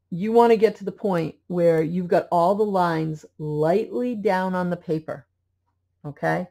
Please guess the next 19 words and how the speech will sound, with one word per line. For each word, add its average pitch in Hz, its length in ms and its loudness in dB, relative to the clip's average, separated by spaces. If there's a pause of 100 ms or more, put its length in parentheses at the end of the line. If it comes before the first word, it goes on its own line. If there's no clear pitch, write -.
(340)
Very, 185 420 2
very 208 300 2
lightly. 170 560 -2 (440)
The 180 120 2
reason 220 640 -2
for 175 160 -8
that 127 340 -6
is 147 480 -4 (1160)
there's 202 160 0
a 202 60 0
couple 262 320 0
things 214 300 -2
I 190 60 4
want 175 260 0
you 170 60 -10
to 165 60 -8
be 165 120 -6
aware 139 440 -2
of. - 180 -10